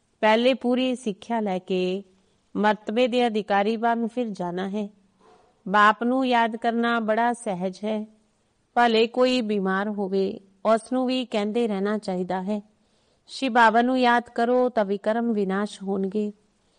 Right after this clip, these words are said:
ਜੋ ਪੱਕੇ ਯੋਗੀ ਨੇ, ਉਹਨਾਂ ਦੇ ਲਈ ਜਲਦੀ ਮਰਨਾ ਵੀ ਚੰਗਾ ਨਹੀਂ ਹੈ, ਸਰੀਰ ਛੱਡਣਾ ਵੀ, ਕਿਉਂਕਿ ਉਹ ਯੋਗ ਵਿੱਚ ਰਹਿ ਕੇ ਰੂਹਾਨੀ ਸੇਵਾ ਕਰਦੇ ਨੇ।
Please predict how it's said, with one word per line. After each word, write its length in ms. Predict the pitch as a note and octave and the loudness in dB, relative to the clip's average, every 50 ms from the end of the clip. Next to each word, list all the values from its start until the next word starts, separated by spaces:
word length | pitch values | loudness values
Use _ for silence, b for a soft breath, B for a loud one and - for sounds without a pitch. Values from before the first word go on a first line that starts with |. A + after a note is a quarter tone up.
| _ _ _ _ - | _ _ _ _ -10
ਜੋ 200 | F3 F#3+ A#3 A#3 | -2 0 0 0
ਪੱਕੇ 640 | A#3 A#3 A3+ G#3+ G#3+ - - _ - B3+ C4 C4+ | 0 2 0 0 0 -2 -8 _ 2 4 4 4
ਯੋਗੀ 480 | C4 A#3 A3 G3+ G3+ G3 F#3+ G#3+ A#3 A#3+ | 4 4 2 2 2 0 -2 -2 0 0
ਨੇ, 360 | A#3+ B3 B3 B3 B3 B3 B3 - _ _ _ _ - | 0 2 2 2 0 -2 -4 -8 _ _ _ _ -6
ਉਹਨਾਂ 220 | G3 G#3+ A3 A3 | -2 -2 -2 0
ਦੇ 140 | G#3 A#3 A3+ | 0 -2 -2
ਲਈ 240 | A3 A3+ A#3+ A#3+ A3 | 0 0 0 0 -2
ਜਲਦੀ 560 | G3 - F#3+ F#3+ G3 G3 F#3 A3 A3 A3+ A3 | -2 -4 -2 -2 -2 -2 0 -2 -2 0 0
ਮਰਨਾ 460 | G3 F3+ F3+ F3+ F3+ G3 G3 G3 G3 | 0 -2 -2 -2 -2 -2 -2 -2 -4
ਵੀ 240 | F#3+ G#3 A3 A3 G#3+ | -4 -2 -2 -4 -4
ਚੰਗਾ 400 | G#3+ - G3 F#3 F#3+ G3 G3+ G3+ | -4 -6 -6 -6 -4 -4 -4 -4
ਨਹੀਂ 420 | G3 G3 F#3+ F#3 G3 G3+ F#3+ G3+ | -4 -4 -4 -2 -2 -2 -2 -2
ਹੈ, 160 | G#3 G3+ G3+ G3+ _ _ _ _ _ - - | -2 -2 -4 -6 _ _ _ _ _ -12 -8
ਸਰੀਰ 260 | - G3 G3 G#3 G3+ F#3+ | -6 -4 -4 -4 -6 -6
ਛੱਡਣਾ 400 | - - F#3+ F#3 G3 F#3+ G3 G3+ | -8 -8 -6 -4 -4 -2 -2 -2
ਵੀ, 220 | G3+ G3+ G#3+ G#3 - _ _ _ _ _ _ _ _ _ _ _ _ _ _ _ _ | -2 -2 -4 -4 -8 _ _ _ _ _ _ _ _ _ _ _ _ _ _ _ _
ਕਿਉਂਕਿ 420 | A#3 A#3+ B3 A3 A#3 - C4+ C4+ | 4 4 4 4 2 0 2 4
ਉਹ 80 | C4 C4+ | 4 4
ਯੋਗ 400 | C4+ A3+ G#3+ G#3+ A3 A#3 A3 A#3 | 4 4 2 2 2 2 2 0
ਵਿੱਚ 260 | A3+ B3 A#3+ - B3+ | -2 -2 -2 -2 -2
ਰਹਿ 200 | A3+ A#3 A#3 A#3 | 2 2 2 2
ਕੇ 280 | A#3+ - B3 B3 B3 A#3+ | 0 -2 -2 0 0 0
ਰੂਹਾਨੀ 440 | A3+ G#3 F#3 F#3+ G#3 G#3+ G#3+ A3+ G#3+ | 0 -2 -2 -2 -2 0 0 -2 -4
ਸੇਵਾ 340 | G#3 - F#3 F3 F#3 F#3 | -4 -4 -4 -4 -2 -4
ਕਰਦੇ 380 | F#3 - F#3+ F#3 F3+ F#3 G#3+ G#3+ | -6 -6 -6 -6 -4 -4 -4 -4
ਨੇ। 180 | G#3 G#3+ A3 | -2 -4 -6